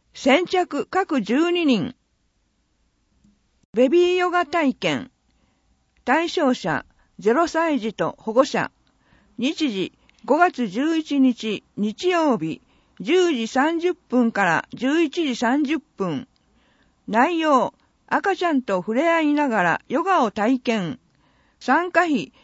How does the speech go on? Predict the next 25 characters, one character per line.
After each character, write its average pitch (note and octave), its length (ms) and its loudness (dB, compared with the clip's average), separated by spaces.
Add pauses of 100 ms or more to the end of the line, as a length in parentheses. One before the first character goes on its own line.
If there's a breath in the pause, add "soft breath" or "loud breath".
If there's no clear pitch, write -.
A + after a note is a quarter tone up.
一 F4 260 -4
組 C4 400 -2
六 A3 260 -2
百 F#4+ 320 -2
円。 D3+ 240 -4 (720)
申 D4+ 200 4
し - 100 -12
込 F4 160 -4
み F4 120 -4
方 E4 300 4
法、 F#3 400 2 (340 soft breath)
四 - 160 -4
月 G4 240 -2
一 D4 320 -2
日 C4+ 340 -4
火 B3 200 0
曜 E4 260 2
日 F#3 260 -6
九 E4 120 -2
時 E4 160 -4
か G#3+ 140 0
ら D#3 180 -2 (100)
窓 A#3 320 0
口 B3 260 -6
で、 F#3 240 -2